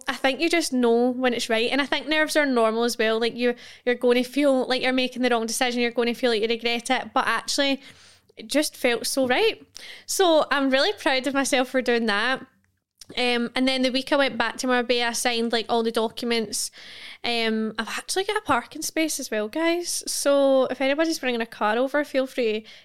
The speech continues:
get in the parking space if you're in my Airbnb. Um, but yeah, I've bought a house. <laughs> I'm a homeowner. <laughs> I actually don't even know how that's happened. But yeah,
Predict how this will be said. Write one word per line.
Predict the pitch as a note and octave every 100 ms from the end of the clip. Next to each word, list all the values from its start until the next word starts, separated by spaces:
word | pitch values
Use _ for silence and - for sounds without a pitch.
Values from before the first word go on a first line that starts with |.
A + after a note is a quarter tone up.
| _
get | B3 A#3+
in |
the | A3
parking | A3 A3 C4 D#4
space | - C#4+ D4
if | C#4 -
you're | A#3+
in | A#3
my | A3+
Airbnb. | G#3+ A3 A3 G#3+ G#3+ A3 D#4 - - - -
Um, | - B3 A#3 A3+ A#3 A#3 _ _ _ _ _
but | C4 G#3+
yeah, | G#3+ A#3+ B3+ - _ -
I've | B3
bought | A#3+ C#4
a |
house. | D4 D4+ F#4 - - - -
<laughs> | D4 - D4 _ - - - - -
I'm | E4 E4+
a |
homeowner. | G#4 G4 F#4+ E4+ E4 E4 E4 E4+ A#4 B4+ D#5 D5+ D#5+ -
<laughs> | F4+ - D4+ - C#4+ - - - -
I | A#3
actually | A#3 C4+ C4+
don't | A3 G#3+
even | G#3+ A3
know | A3
how | A3
that's | A3 G#3+ B3
happened. | G#3+ A3+ C4+ C#4+ - - - - - - - -
But | G4
yeah, | D4 D#4+